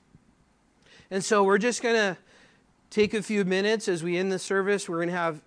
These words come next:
communion. And as we do that, I just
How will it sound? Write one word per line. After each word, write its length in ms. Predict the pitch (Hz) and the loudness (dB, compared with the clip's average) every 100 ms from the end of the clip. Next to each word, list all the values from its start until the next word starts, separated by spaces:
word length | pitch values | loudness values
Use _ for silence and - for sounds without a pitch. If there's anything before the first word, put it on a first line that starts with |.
| - | -8
communion. 680 | 180 175 185 180 156 165 - _ _ _ _ _ _ _ _ _ - - _ _ _ _ _ _ _ _ _ - | -4 0 0 0 -2 -6 -12 _ _ _ _ _ _ _ _ _ -20 -20 _ _ _ _ _ _ _ _ _ -4
And 100 | 180 | 0
as 180 | 202 185 | 0 0
we 100 | 185 | -2
do 220 | 196 226 | -2 0
that, 340 | 202 180 208 - | 2 4 2 -2
I 100 | 165 | -2
just 280 | 185 - | -2 -4